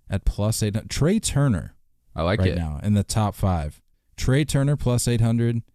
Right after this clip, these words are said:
Speaker 1: and rounding out the top five here, Freddie Freeman at plus twelve hundred.
Speaker 2: All right. Well,
Speaker 1: What do you like? What do you don't like?
Speaker 2: Obviously, I, I don't know if these odds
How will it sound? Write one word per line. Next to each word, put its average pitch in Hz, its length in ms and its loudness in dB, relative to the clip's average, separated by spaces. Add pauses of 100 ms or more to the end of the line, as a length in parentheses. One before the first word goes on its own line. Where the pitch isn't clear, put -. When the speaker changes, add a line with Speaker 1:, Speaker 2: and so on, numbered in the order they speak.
(320)
Speaker 1:
and 98 580 4
rounding 107 440 2
out 101 140 0
the - 100 -12
top 101 180 0
five 95 260 2
here, 92 160 4
Freddie 95 300 0
Freeman 85 400 -2
at 78 180 -8
plus - 600 -4
twelve 85 380 -4
hundred. 58 400 -10 (420)
Speaker 2:
All 196 100 2
right. 82 240 0 (160)
Well, 185 360 2 (460)
Speaker 1:
What 117 120 2
do 139 60 2
you 147 80 4
like? 147 280 2
What 131 120 2
do 123 60 2
you 110 100 2
don't 113 300 0
like? 156 440 -4 (380)
Speaker 2:
Obviously, 127 760 4
I, 95 340 0
I - 20 2
don't 120 220 0
know 104 180 4
if 92 100 0
these 92 220 0
odds 85 560 0